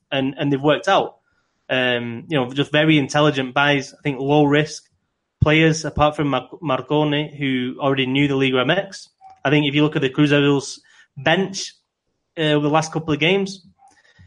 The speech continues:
strength in depth as well, which is a massive help. You know, Pablo Aguilar was out over the weekend, and that, uh, Lichnowsky comes in, who was,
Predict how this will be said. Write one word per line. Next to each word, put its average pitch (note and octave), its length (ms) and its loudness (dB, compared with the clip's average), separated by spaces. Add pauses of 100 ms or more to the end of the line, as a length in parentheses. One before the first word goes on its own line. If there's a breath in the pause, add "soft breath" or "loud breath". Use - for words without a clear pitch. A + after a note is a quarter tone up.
(320 soft breath)
strength F#3 400 0
in D#3 120 2
depth F#3+ 260 0
as D3 100 -2
well, G3 180 2
which D3 180 -6
is C#3 100 -4
a C#3+ 40 -2
massive D3+ 360 -2
help. F3+ 320 -2
You D3+ 40 -6
know, C3+ 120 -2
Pablo D3+ 340 2
Aguilar E3+ 480 2
was E3 140 -4
out D#3+ 260 2
over D3 180 -4
the C#3 80 -2
weekend, E3+ 580 -2
and C#3 220 -8
that, C3+ 180 -2
uh, C3+ 220 -6
Lichnowsky C#3+ 680 -4
comes C#3 240 -6
in, D3 200 0 (240)
who C#3 100 -2
was, C3+ 360 -2